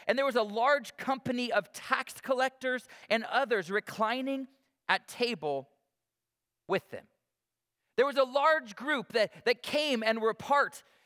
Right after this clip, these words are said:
In fact, the group that came were a group that weren't necessarily,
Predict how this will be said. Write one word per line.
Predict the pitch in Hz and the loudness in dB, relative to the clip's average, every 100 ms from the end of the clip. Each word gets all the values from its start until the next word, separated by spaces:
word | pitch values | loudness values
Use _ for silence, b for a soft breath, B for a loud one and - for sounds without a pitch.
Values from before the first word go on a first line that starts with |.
| b | b
In | 247 | -2
fact, | - 277 - | 2 0 0
the | 214 | -8
group | 185 240 330 - | -4 -2 -2 0
that | 247 - | -2 -2
came | - 320 277 208 214 - B | -2 0 2 0 -4 -8 B
were | 196 254 | 0 4
a | 247 | 4
group | 190 277 285 | 0 -6 -2
that | - 233 | 0 0
weren't | 226 269 294 208 | 2 2 2 2
necessarily, | 233 247 - 208 - 277 269 208 170 170 196 | 2 2 0 -10 2 4 4 0 -2 -6 -10